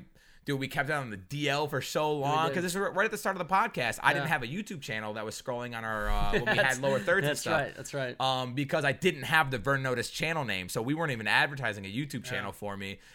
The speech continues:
Speaker 1: And then finally, like, I was able to, like, thirty days went by, whatever, had enough, like, the, whatever the requirements were. Um, and I got the Vern Notice channel, and I wanted to stick mostly towards I R L content for that channel,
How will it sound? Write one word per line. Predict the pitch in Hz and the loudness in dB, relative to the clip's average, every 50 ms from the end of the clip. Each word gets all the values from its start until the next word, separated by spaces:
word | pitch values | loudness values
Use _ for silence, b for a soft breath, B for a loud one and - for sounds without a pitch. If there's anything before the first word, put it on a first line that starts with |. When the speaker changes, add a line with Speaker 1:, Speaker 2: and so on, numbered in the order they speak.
| B | B
Speaker 1:
And | B 120 127 | B -4 -4
then | 123 117 | -4 -2
finally, | - 143 139 139 135 131 127 | 0 0 0 0 0 -2 -4
like, | 123 120 113 | -4 -4 -2
I | 113 113 | -2 -2
was | 110 110 104 | -2 -4 -4
able | 110 110 107 107 101 | -6 -6 -6 -8 -8
to, | - - 117 110 107 107 104 101 101 101 95 90 | -8 -6 -6 -4 -4 -4 -4 -6 -6 -8 -8 -8
like, | 101 101 101 104 101 - | -6 -6 -6 -6 -8 -10
thirty | - - 123 113 110 | -10 -6 -6 -4 -4
days | 107 107 107 98 | -4 -4 -4 -6
went | 107 101 92 | -6 -8 -6
by, | 104 104 104 | -4 -4 -4
whatever, | 101 101 101 101 92 98 | -4 -4 -6 -6 -6 -6
had | 98 101 98 | -6 -6 -8
enough, | 98 101 101 98 - - | -8 -8 -10 -12 -12 -10
like, | - 101 101 92 - | -10 -10 -10 -10 -10
the, | - 107 | -10 -10
whatever | 104 98 104 104 104 101 104 101 98 | -8 -8 -6 -6 -4 -4 -4 -6 -6
the | 95 104 | -6 -8
requirements | 101 98 95 - - 104 101 101 98 101 95 - - | -8 -8 -8 -6 -4 -4 -4 -4 -6 -8 -10 -10 -8
were. | 95 98 98 95 90 B B B B B B B B _ - | -6 -6 -6 -6 -8 B B B B B B B B _ -2
Um, | 117 110 110 104 98 92 90 85 85 - _ _ _ _ _ _ _ _ _ _ _ - - - | -2 0 0 0 -2 -2 -4 -8 -12 -16 _ _ _ _ _ _ _ _ _ _ _ -18 -12 -4
and | 131 135 | -2 0
I | 143 | 2
got | 139 - 143 139 | 2 2 2 0
the | - | 0
Vern | 98 - 156 160 | -4 -4 -4 -2
Notice | 147 135 123 - | -2 -2 -4 -4
channel, | - - 180 190 196 170 117 98 92 - B B B B B B B B | -6 -6 -4 -4 -4 -4 -6 -6 -8 -12 B B B B B B B B
and | 139 135 | 2 2
I | 127 | 2
wanted | 120 104 101 117 170 208 226 240 254 226 | 2 -2 -4 0 2 4 4 4 2 0
to | - 196 | -4 -8
stick | - - - 160 147 143 | -6 -4 -2 -2 -2 -2
mostly | 131 123 123 139 160 175 175 - 165 143 | -4 -4 -2 0 0 0 -2 -4 -6 -8
towards | 131 - - 123 120 117 110 110 107 104 92 - - | -8 -8 -6 -4 -4 -2 -2 -2 -2 -4 -6 -2 0
I | - 123 | 2 2
R | 123 120 117 123 | 2 2 0 -2
L | 156 226 | -4 -4
content | - - 120 107 104 - - - 95 - - | -6 -8 -10 -10 -10 -10 -10 -10 -10 -10 -10
for | - 104 | -10 -6
that | 98 101 98 - - | -4 -4 -4 -4 -6
channel, | - - 98 98 98 98 101 104 104 - | -8 -8 -8 -8 -8 -8 -8 -10 -10 -12